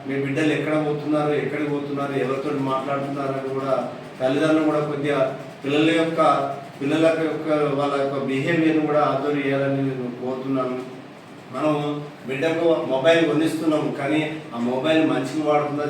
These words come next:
చెడుకు వాడుతుందా అనేది చూడాల్సిన బాధ్యత తల్లిదండ్రులదే. తల్లిదండ్రులు బిజీ ఉంటే అన్నదమ్ములు కానీ, అక్క చెల్లెలు కానీ చూచి వీళ్ళ యొక్క బిహేవియర్లో తేడా వస్తే మందలించి,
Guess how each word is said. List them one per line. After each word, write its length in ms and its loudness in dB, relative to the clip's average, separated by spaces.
చెడుకు 320 -2
వాడుతుందా 380 -2
అనేది 340 -2
చూడాల్సిన 380 -4
బాధ్యత 440 -4
తల్లిదండ్రులదే. 680 -4
తల్లిదండ్రులు 460 2
బిజీ 220 0
ఉంటే 240 2
అన్నదమ్ములు 560 0
కానీ, 120 0
అక్క 200 -2
చెల్లెలు 360 -2
కానీ 380 -2
చూచి 920 0
వీళ్ళ 180 2
యొక్క 300 2
బిహేవియర్లో 640 2
తేడా 420 0
వస్తే 220 -4
మందలించి, 840 0